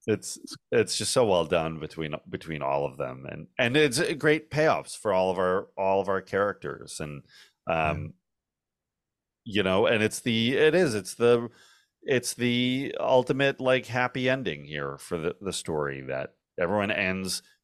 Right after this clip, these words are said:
Speaker 1: where you as an audience really want them to end. And what's great is along the way, we're intercutting with the grandfather and grandson. So we keep
Speaker 2: Mm-hmm.
Speaker 1: checking in.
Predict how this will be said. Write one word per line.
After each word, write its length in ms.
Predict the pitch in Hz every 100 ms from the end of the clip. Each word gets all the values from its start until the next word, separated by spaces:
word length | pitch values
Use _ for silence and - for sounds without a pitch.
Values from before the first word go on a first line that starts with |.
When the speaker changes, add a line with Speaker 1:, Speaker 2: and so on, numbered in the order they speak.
| -
Speaker 1:
where 240 | 101 98
you 460 | 92 95 98 95 104
as 160 | 87
an 100 | 87
audience 680 | 92 92 95 95 87 80 - -
really 280 | 98 98
want 340 | 92 98 127 -
them 220 | 90 76
to 180 | 71 -
end. 280 | 67 - - _ - - _ _ -
And 320 | 117 113 120 -
what's 300 | 113 127 -
great 360 | - 180 180 113
is 160 | 98
along 420 | 107 107 113 117
the 100 | 107
way, 520 | 107 170 151 98 95 - _ _ _ -
we're 160 | 120 -
intercutting 760 | 160 170 - 139 113 110 104
with 160 | 101 -
the 100 | 92
grandfather 640 | 101 104 95 101 92 90
and 120 | 85
grandson. 720 | 82 87 80 - 113 76 67 _ _ _ _ _ _ _ _ -
So 120 | -
we 100 | 113
keep 200 | 110 147
Speaker 2:
Mm-hmm. 40 | 98
Speaker 1:
checking 420 | - 127 - 101
in. 280 | 107 85